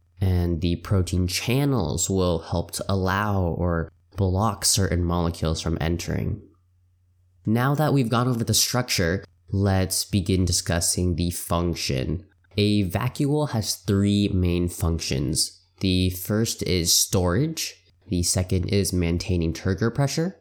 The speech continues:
and the third is destroying toxic waste. Let's first discuss the storage aspect. Vacuoles in plants tend to be very large and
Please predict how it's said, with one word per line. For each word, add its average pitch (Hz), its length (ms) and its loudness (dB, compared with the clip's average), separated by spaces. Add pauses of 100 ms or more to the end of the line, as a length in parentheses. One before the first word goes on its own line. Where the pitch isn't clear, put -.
(400)
and 87 420 2
the 85 140 2
third 113 440 0
is 98 220 0
destroying 101 680 0
toxic 90 600 -4
waste. 85 600 -2 (420)
Let's 165 300 0
first 143 320 -2
discuss 113 400 0
the 95 80 0
storage 85 800 0
aspect. - 760 -4 (520)
Vacuoles 151 540 0
in 110 140 2
plants 110 460 0
tend 107 340 0
to 98 460 2
be 101 200 2
very 117 340 0
large 90 520 0
and 85 180 0